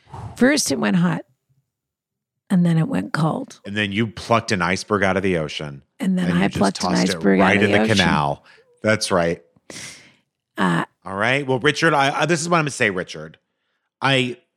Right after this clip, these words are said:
Speaker 2: I'm going to defend Rana here.
Speaker 1: Oh, I
Speaker 2: Okay?
Speaker 1: don't think you are.
Speaker 2: She has been lobbed a child into
Speaker 1: Oh,
Speaker 2: her
Speaker 1: gosh,
Speaker 2: arms.
Speaker 1: don't blame her. It's got nothing to do with Steve.
Speaker 2: Well, then, Rana, who can I blame?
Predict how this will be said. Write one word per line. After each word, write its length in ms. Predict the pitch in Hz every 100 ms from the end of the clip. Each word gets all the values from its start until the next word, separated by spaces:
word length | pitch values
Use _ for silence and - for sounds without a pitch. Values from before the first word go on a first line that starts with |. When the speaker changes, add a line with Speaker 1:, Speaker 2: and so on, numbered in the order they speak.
| _ _ _ _ _ _ _ _ _ _ _ _
Speaker 2:
I'm 220 | 131 131
going 300 | 95 147 135
to 120 | 110 98
defend 380 | 104 101 87
Rana 300 | 76 78 76
here. 320 | 69 76 67 _ _ _ _ _ -
Speaker 1:
Oh, 60 |
I 40 | 160
Speaker 2:
Okay? 80 | 180
Speaker 1:
don't 120 | 220
think 220 | 185 147 -
you 100 | 151
are. 360 | 156 165 160 - _ _ _ _ -
Speaker 2:
She 280 | - 156
has 180 | 160 139
been 160 | 104 131
lobbed 720 | 117 104 104 104 117 110 104 -
a 80 | -
child 640 | - - 82 80 71 76 _ _ _ _ _ _ _
into 200 | 135 139
Speaker 1:
Oh, 60 | 311
Speaker 2:
her 60 | -
Speaker 1:
gosh, 380 | 339 359 -
Speaker 2:
arms. 20 | -
Speaker 1:
don't 320 | 320 359 -
blame 320 | 302 220 165
her. 600 | 147 208 285 - 175 190
It's 160 | - -
got 160 | - 254
nothing 240 | 254 240 175
to 60 |
do 40 | -
with 140 | 160
Steve. 400 | - - 160 - _ _ _ _ _ _ _ _ _ _ _
Speaker 2:
Well, 120 | 180
then, 140 | 190 190
Rana, 280 | 185 185 190
who 180 | 175
can 160 | 175 180
I 80 | 151
blame? 440 | 113 90 78 69